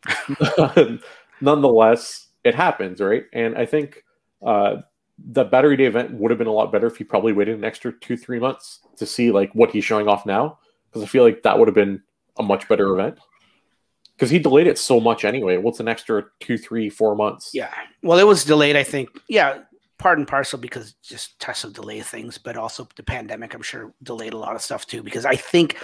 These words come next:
Speaker 2: at the end of the day, they wanted to do it in person.
Speaker 1: Mm-hmm.
Speaker 2: They sort of did that with the cars and the drive, uh, drive-in type of thing. But yeah,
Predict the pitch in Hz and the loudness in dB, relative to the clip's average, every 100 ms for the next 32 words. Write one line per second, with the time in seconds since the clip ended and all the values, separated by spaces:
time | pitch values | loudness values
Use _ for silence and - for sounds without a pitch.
0 | - - 131 - 135 156 143 131 131 120 | -16 -6 -4 0 2 2 2 0 0 -2
1 | 120 123 123 120 117 117 110 _ _ _ | -2 -4 -4 -8 -6 -6 -6 _ _ _
2 | 131 120 - 120 - 165 170 _ _ _ | -8 -8 -6 -6 -4 -4 -6 _ _ _
3 | _ _ 127 135 - 196 180 156 160 160 | _ _ -2 2 4 6 4 4 4 4
4 | 151 135 - 147 147 147 139 123 123 127 | 2 -2 0 4 4 2 0 -2 0 2
5 | 135 143 - 143 131 135 135 139 143 147 | 2 -2 -6 -8 -4 -2 -2 -2 -4 -4
6 | 143 139 147 143 - - - - 135 143 | -4 -4 -4 -4 -12 -20 -20 -12 0 0
7 | 139 - 131 208 | 0 -2 2 2